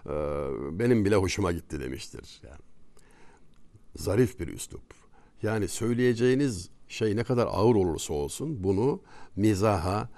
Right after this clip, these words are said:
bir efendim üsluba, e, büründürerek, ambalajlayarak söylemenin avantajı büyük. Süleyman Nazif merhum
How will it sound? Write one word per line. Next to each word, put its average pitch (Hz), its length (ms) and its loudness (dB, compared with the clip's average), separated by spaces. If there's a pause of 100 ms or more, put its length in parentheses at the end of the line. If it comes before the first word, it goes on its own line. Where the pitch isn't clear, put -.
(320)
bir 104 260 2 (400)
efendim 98 600 -4
üsluba, 104 640 0 (280)
e, 95 60 -10 (520)
büründürerek, 104 920 0 (180)
ambalajlayarak 107 840 4
söylemenin 107 640 0 (200)
avantajı 95 640 -2
büyük. 92 420 0 (360)
Süleyman 139 520 4
Nazif 135 280 0
merhum 117 380 0